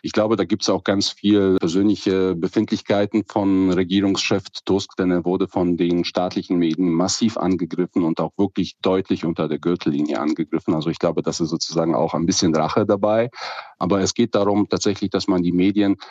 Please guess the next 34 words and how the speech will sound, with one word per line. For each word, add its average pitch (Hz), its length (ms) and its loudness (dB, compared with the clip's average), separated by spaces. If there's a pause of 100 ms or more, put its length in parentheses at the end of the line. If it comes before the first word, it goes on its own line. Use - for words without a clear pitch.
mehr 92 160 0
oder 98 160 0
weniger 95 320 2
neutralisiert. 90 720 0
Man 80 100 0
muss 98 220 -2
sagen, 98 260 -2
dass 85 260 -4
Regierungschef 92 720 -2 (140)
Tusk - 340 -2
auch 101 200 -4
vor 123 260 -2
zweitausendfünfzehn 85 1080 -2
kein 98 420 0
Fan 107 420 2
der 78 280 0
öffentlich-rechtlichen 85 920 -2
Medien 87 380 2
war. 90 220 2
Er 82 60 -2
hat 87 140 -6
beispielsweise 82 640 -2 (300)
vor 95 160 -2
zweitausendfünfzehn 87 960 0
gesagt, 90 380 0
er 98 100 0
selbst - 500 0
zahle 92 280 2
keine 92 300 2
Rundfunkgebühren. 85 840 0
Daraufhin 87 540 0
sind 87 240 -2
die 85 80 0
Rundfunkgebühren 90 800 0